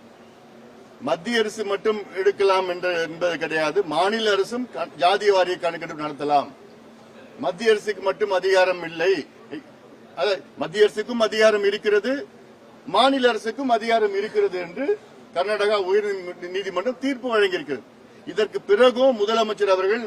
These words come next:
மௌனமாக இருக்கின்றார். இதே முதலமைச்சர் சட்டமன்றத்திற்குள்ள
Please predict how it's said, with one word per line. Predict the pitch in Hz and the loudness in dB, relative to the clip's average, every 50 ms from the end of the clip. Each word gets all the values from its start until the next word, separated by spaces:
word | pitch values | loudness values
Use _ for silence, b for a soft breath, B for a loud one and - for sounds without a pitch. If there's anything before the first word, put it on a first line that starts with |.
| 190 175 | -2 0
மௌனமாக | 185 226 262 269 262 254 240 226 202 | 2 4 4 6 6 8 8 8 6
இருக்கின்றார். | 185 151 - 151 135 - 104 - - - - - - - - - - - - - - - - - - 127 | 4 0 -2 -6 -6 -6 -8 -10 -16 -20 -20 -20 -20 -20 -20 -20 -20 -20 -20 -20 -20 -20 -20 -20 -6 0
இதே | 170 226 240 233 | 0 2 2 2
முதலமைச்சர் | 214 208 226 220 220 214 202 196 - 240 220 - | 0 2 2 2 2 2 0 -2 -4 -4 -4 -2
சட்டமன்றத்திற்குள்ள | 180 175 175 226 226 233 214 202 185 196 175 175 175 165 170 | -2 -2 -2 -2 -4 -2 -2 -2 -4 -6 -6 -6 -2 2 4